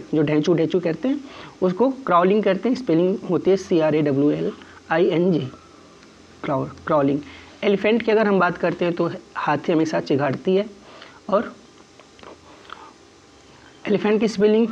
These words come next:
आपको पता है ई एल ई पी एच ए एन टी। एलिफेंट मतलब हाथी। और trumpet मतलब होता है चिघाड़ना, trumpet की spelling होती है टी आर यू एम पी ई टी, ठीक है, इसी को दो बार लिख दिया गया है। Frog, एफ आर ओ जी, frog मतलब मेढक, ये टरटराते हैं और इनको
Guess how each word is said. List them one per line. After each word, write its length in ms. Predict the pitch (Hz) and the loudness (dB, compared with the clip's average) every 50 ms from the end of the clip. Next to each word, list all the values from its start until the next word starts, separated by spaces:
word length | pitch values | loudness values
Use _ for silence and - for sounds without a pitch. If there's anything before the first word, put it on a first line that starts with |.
| - - | -2 -2
आपको 260 | 156 156 - - 185 | -2 -2 0 0 -2
पता 240 | 151 170 160 196 190 | -2 0 0 0 2
है 120 | 196 196 185 | 2 4 4
ई 160 | 185 180 180 | 4 4 4
एल 160 | 175 160 160 160 | 4 4 4 4
ई 80 | 160 156 | 2 2
पी 220 | - 170 156 147 | 2 2 2 2
एच 160 | 139 135 - - | 2 2 0 0
ए 80 | 156 | 2
एन 160 | 151 147 156 | 2 2 2
टी। 100 | 151 202 | 2 2
एलिफेंट 420 | 196 160 151 147 - 156 156 151 151 | 2 2 2 2 2 0 0 0 0
मतलब 240 | 156 139 156 156 147 | 0 0 0 0 2
हाथी। 280 | 165 160 156 - 208 214 | 2 0 0 0 0 0
और 180 | - 165 165 156 | 2 0 -2 0
trumpet 420 | - 196 196 202 190 233 220 220 | 0 0 0 2 2 2 0 2
मतलब 220 | 196 180 190 190 | 0 2 2 2
होता 180 | 180 175 175 180 | 2 2 0 -2
है 60 | 170 | -2
चिघाड़ना, 480 | 175 - 147 151 156 143 143 151 165 185 | 0 0 0 2 2 2 2 2 0 0
trumpet 440 | 185 - 160 151 147 143 160 156 - | -2 -2 0 0 0 0 -2 -4 -4
की 80 | 160 147 | -6 -6
spelling 300 | - - 170 175 185 180 | -4 -2 0 0 2 2
होती 200 | 165 170 - 147 | 0 0 0 0
है 120 | 156 175 - - - - - - - - | 0 -2 -4 -10 -18 -20 -20 -8 -2 0
टी 120 | 220 220 | 2 2
आर 220 | - - 165 156 | 2 2 2 4
यू 140 | 151 160 180 - | 4 4 4 4
एम 180 | - 143 147 143 | 2 0 -2 0
पी 160 | - 160 156 | 0 -2 0
ई 140 | - 139 131 | 0 -2 -4
टी, 200 | - - 135 127 - - - - - - - - - - - - - - - - - - - - - - | -2 -4 -4 -4 -6 -10 -20 -20 -20 -20 -20 -20 -20 -20 -20 -20 -20 -20 -20 -20 -20 -20 -20 -8 -4 -2
ठीक 160 | 175 175 196 | -2 0 0
है, 80 | 196 | 0
इसी 180 | 165 - - 165 | 0 0 0 0
को 80 | 165 151 | 0 2
दो 140 | 139 156 147 | 2 2 2
बार 140 | 151 156 156 | 2 4 4
लिख 120 | 156 151 | 2 2
दिया 180 | 147 156 156 160 | 2 2 2 2
गया 160 | 151 160 165 | 2 0 0
है। 120 | 170 185 - - - - - - - - - - - | -2 -4 -8 -10 -16 -20 -20 -20 -20 -20 -20 -14 -2
Frog, 280 | - 214 214 226 226 202 | 0 2 2 4 2 2
एफ 240 | - 190 190 - | 0 0 0 0
आर 120 | 180 170 160 | 0 2 2
ओ 100 | 165 160 | 2 2
जी, 180 | 151 160 185 196 | 2 2 0 0
frog 340 | 185 - - 180 165 160 156 | -2 -2 0 0 2 2 2
मतलब 220 | 160 160 143 160 151 | 2 0 0 2 2
मेढक, 420 | 151 147 147 135 175 208 - - - - - - - - - | 2 2 2 2 0 -2 -4 -8 -14 -20 -20 -20 -6 -2 0
ये 120 | 190 233 240 | 2 2 2
टरटराते 640 | 254 - 180 170 156 - 170 156 156 156 156 - 196 | 0 0 0 0 0 0 0 0 0 0 0 0 0
हैं 160 | 196 196 214 | 0 0 0
और 180 | 208 - 160 160 | 0 -2 -2 -2
इनको 340 | - 147 151 151 - 185 | 0 0 0 0 0 -4